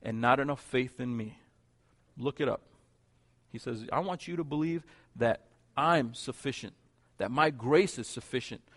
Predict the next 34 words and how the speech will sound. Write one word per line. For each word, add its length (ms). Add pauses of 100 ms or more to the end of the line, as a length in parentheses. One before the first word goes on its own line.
(240)
for 180
you 160
to 100
lean 240
on. 240
You 140
don't 120
need 160
perfect 340
health, 300
Paul. 300 (500)
You 100
just 240
need 180
me. 400 (1200)
You 140
don't 120
need 140
all 160
the 100
healing 460 (480)
all 180
the 100
time. 420 (280)
You 60
don't 80
need 120
everything 320
to 60
go 120
right 320
all 140
the 60
time. 360